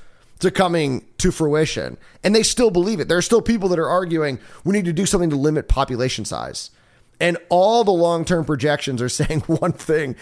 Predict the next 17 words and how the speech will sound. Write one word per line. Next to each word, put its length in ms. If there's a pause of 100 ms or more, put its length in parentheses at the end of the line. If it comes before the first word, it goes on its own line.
(200)
and 160
that 180
is, 140 (100)
in 140
fact, 180
there's 100
only 200
one 560
continent 880 (800)
that 160
they 120
are 120
projecting 800
a 140
hundred-year 760
population 680
growth, 300